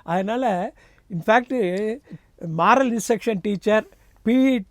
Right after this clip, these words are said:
பி, பி டி டீச்சர் இவங்கெல்லாம் தான் போவாங்க. பாக்கி அகாடமிக்கா டீச் பண்ற ஸ்டூ-, டீச்சர்ஸ் கூட போக மாட்டாங்க. அவங்களுக்கு வில்லிங்னஸ் கிடையாது.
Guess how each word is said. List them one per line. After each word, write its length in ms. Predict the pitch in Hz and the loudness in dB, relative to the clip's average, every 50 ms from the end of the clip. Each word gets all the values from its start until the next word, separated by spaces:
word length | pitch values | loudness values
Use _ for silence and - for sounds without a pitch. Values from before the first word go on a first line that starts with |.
| - 160 - | -18 -12 -8
பி, 340 | 220 240 254 226 247 208 - _ | -4 -4 -4 -4 -6 -10 -8 _
பி 160 | - 233 247 | -4 -2 -2
டி 180 | 214 - 254 | -2 -2 -4
டீச்சர் 440 | 220 190 220 208 180 - 208 214 208 - | -2 -2 -4 -4 0 2 0 0 0 0
இவங்கெல்லாம் 640 | 185 185 220 220 226 226 226 226 233 226 233 233 | 0 0 2 2 2 2 2 4 4 2 0 0
தான் 300 | 226 262 277 254 233 - - | 0 0 2 2 0 -2 -2
போவாங்க. 460 | 196 185 190 196 185 170 139 127 - - _ - _ _ _ 165 | -2 0 0 0 -2 -4 -4 -8 -10 -10 _ -20 _ _ _ -2
பாக்கி 600 | 185 202 233 202 - 247 240 240 233 226 214 190 | 2 2 2 0 -2 -6 -6 -4 -4 -4 -4 -4
அகாடமிக்கா 960 | 170 220 190 175 180 175 - - 240 233 233 220 220 214 - 247 240 240 220 175 - | -4 -4 -4 -4 -4 -6 -2 -2 0 0 0 -2 -4 -4 0 0 2 2 2 0 -2
டீச் 200 | 208 220 196 - | -6 -8 -8 -6
பண்ற 320 | _ 226 202 196 202 202 196 | _ -6 -6 -4 -4 -4 -4
ஸ்டூ-, 480 | - - - 190 202 196 190 190 185 170 151 | -4 -4 -6 -4 -4 -2 -2 -4 -6 -6 -6
டீச்சர்ஸ் 420 | 196 196 - 214 202 185 - 196 170 | -8 -8 -6 -4 -6 -4 -4 -6 -8
கூட 180 | 170 185 220 | -6 -6 -8
போக 280 | 214 - 190 190 185 214 | -6 -6 -8 -8 -6 -6
மாட்டாங்க. 380 | 190 170 156 139 147 131 123 117 113 - - - - - | -8 -10 -10 -12 -14 -14 -14 -16 -18 -20 -20 -20 -20 -12
அவங்களுக்கு 460 | - 165 202 233 220 247 233 185 - 196 | -4 -4 -2 -2 -2 -2 -4 -4 -2 -2
வில்லிங்னஸ் 480 | 202 220 233 262 262 247 247 208 - | 0 0 0 -2 -2 -2 -2 -4 -4
கிடையாது. 600 | - 202 180 190 185 180 175 156 185 226 262 - | -4 -4 -2 -2 -2 -2 -2 -4 -4 -6 -6 -8